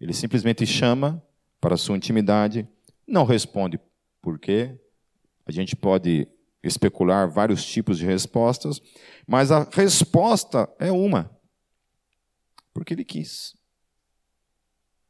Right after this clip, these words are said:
Amém? Respo-, fala, repita comigo. Porque ele quis. Aleluia. Como essa geração de hoje precisa aprender a responder isso?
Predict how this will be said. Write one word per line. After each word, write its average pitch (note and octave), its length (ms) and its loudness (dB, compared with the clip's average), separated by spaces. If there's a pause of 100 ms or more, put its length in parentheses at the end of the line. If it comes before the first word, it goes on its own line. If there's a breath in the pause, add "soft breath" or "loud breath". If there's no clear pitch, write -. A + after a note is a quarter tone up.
(840)
Amém? D3+ 500 0 (1400)
Respo-, - 380 -4
fala, F#3 260 -4 (120)
repita D3+ 280 -2
comigo. F#2+ 320 -2
Porque F#3+ 300 0
ele G#3 100 0
quis. - 480 -6 (1400)
Aleluia. D3+ 720 4 (720)
Como C4+ 280 6
essa F#3+ 280 4
geração D3+ 480 4
de C#3 120 2
hoje C#3+ 340 6
precisa C#3+ 640 2
aprender A#2+ 520 2
a A2+ 60 2
responder G#2+ 580 -2
isso? - 460 -10